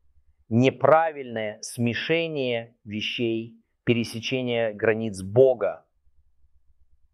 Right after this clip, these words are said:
келахимбей. Древнееврейские мудрецы написали глубокие труды на эту тему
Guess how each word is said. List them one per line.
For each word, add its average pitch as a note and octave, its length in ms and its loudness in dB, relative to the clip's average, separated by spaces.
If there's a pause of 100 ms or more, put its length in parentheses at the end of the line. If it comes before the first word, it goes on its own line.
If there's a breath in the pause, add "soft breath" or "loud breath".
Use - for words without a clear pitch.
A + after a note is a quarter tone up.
(260)
келахимбей. G2+ 880 4 (920)
Древнееврейские A#2 920 0
мудрецы A2 800 -4
написали A2+ 480 4
глубокие A#2 720 -2
труды B2 540 -2
на A2 180 -2
эту G2 180 -10
тему E2+ 520 -12